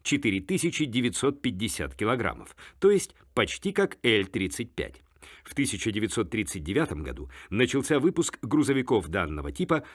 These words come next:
более известны они как Mercedes-Benz Л четыре тысячи пятьсот. Базовой моделью стал заднеприводной Mercedes-Benz Л четыре тысячи пятьсот С. В отличие от предшественников,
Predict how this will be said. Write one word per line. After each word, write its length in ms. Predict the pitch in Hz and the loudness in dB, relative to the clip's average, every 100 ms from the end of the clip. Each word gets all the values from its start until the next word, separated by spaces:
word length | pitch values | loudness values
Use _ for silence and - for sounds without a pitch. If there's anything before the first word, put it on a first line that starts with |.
| - | -6
более 400 | - 180 180 170 | 4 8 8 6
известны 460 | 87 123 175 - | 2 2 2 2
они 200 | 143 139 143 | 0 2 2
как 220 | 156 - | 0 2
Mercedes-Benz 920 | 123 120 117 98 71 69 170 170 - - - | 0 0 0 0 -2 0 2 2 0 -10 -4
Л 240 | - 156 147 - | 2 4 4 -2
четыре 400 | - 131 110 95 | -4 0 0 0
тысячи 460 | 127 131 113 - | -2 -2 -2 -4
пятьсот. 500 | 104 98 - 73 - - _ _ - - | -6 -6 -6 -8 -10 -20 _ _ -20 -10
Базовой 440 | 80 117 92 80 | -2 0 0 -4
моделью 500 | 73 95 175 101 64 - - | -4 0 0 0 -4 -12 -14
стал 340 | - 180 180 - | -2 2 2 0
заднеприводной 800 | 110 147 107 101 101 95 98 165 | 0 2 2 -2 -2 -2 0 0
Mercedes-Benz 880 | 120 104 107 87 73 90 175 156 - - - - | 2 0 -2 -4 -4 0 0 0 -6 -16 -6 6
Л 180 | 196 190 - | 6 6 0
четыре 360 | 143 123 107 | -2 0 0
тысячи 360 | - - 160 - | 0 -2 -2 -4
пятьсот 520 | 127 85 - 85 - | -4 -4 -2 -4 -6
С. 300 | - 69 - _ _ - - | -10 -10 -10 _ _ -20 -8
В 100 | 87 | -2
отличие 380 | 117 113 98 95 | 0 0 0 -2
от 80 | 76 | -2
предшественников, 760 | 82 - 151 143 147 143 147 | -4 0 0 2 0 0 -2